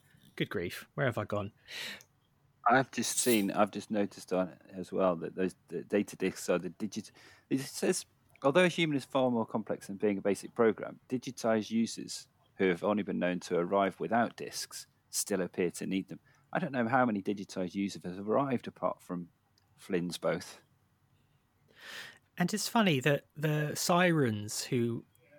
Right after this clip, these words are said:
Speaker 1: who are basically the armorers, they give Sam a disc and tells him, tells them that this is gonna record everything.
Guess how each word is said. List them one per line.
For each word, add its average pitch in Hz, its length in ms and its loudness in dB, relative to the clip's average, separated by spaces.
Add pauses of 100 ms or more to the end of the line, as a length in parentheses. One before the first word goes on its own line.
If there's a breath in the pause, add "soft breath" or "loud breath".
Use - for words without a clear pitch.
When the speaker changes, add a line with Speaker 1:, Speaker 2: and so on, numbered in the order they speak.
(580)
Speaker 1:
who 139 80 0
are 127 60 0
basically 127 380 0
the 123 180 0
armorers, 113 840 0 (480 loud breath)
they 139 160 4
give 170 460 2 (160)
Sam 117 600 4 (140)
a 123 80 0
disc - 540 -2 (540 soft breath)
and 120 120 -6
tells 127 460 4
him, 120 360 -4 (160)
tells 175 320 6
them 107 380 0 (220)
that - 120 -2
this 135 180 0
is 120 120 -2
gonna 123 220 0
record 120 420 0
everything. 120 680 0